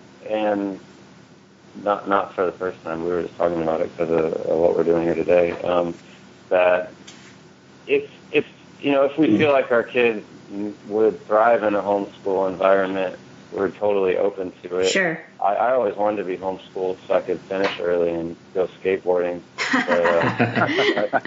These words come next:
Speaker 1: that just didn't work out for my family. <laughs> But, uh, yeah, so that's probably what we're gonna do, is start
Speaker 2: Yeah.
Speaker 1: off in a charter or public school and then go from there.
Speaker 2: Yeah, it makes sense. I mean, especially if your, your wife is already there, that,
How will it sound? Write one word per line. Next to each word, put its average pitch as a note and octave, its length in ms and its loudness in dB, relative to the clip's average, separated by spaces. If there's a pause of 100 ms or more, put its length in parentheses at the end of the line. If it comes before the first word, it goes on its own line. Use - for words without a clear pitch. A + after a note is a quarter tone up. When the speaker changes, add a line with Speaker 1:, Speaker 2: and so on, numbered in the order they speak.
(360)
Speaker 1:
that A#2 80 -2 (120)
just - 280 -4
didn't F#2 180 -2
work G2 280 0
out B2 260 2
for A#2 100 2
my A#2 120 2
family. A#2+ 640 -2
<laughs> D3+ 60 0 (1120)
But, F2 160 2
uh, F2 280 0
yeah, B2 240 0 (100)
so A2+ 80 0
that's A#2+ 240 0
probably G#2+ 240 0
what G2+ 140 -2
we're F#2+ 80 -6
gonna F#2 200 -6
do, F#2 200 -2
is F2 140 -8
start F#2 140 0
Speaker 2:
Yeah. G2 300 2
Speaker 1:
off F2+ 60 -4
in E2 80 -6
a E2 80 -8
charter F2+ 520 -2
or F2 120 0
public F2+ 320 2 (100)
school F#2+ 280 -2
and F2+ 80 -4
then F2 140 -2
go F2+ 140 0
from F#2 220 -6
there. F2 180 -2 (600)
Speaker 2:
Yeah, C4 240 2
it F#3+ 240 -2
makes A#3+ 240 0
sense. G#3+ 320 0
I - 20 2
mean, E3+ 140 4
especially F#3 400 0
if E3+ 120 -6
your, E3+ 380 0 (240)
your D#3+ 300 2
wife E3 280 0
is D3+ 140 0
already C#3+ 380 0
there, C#3 420 0 (140)
that, D3 320 -2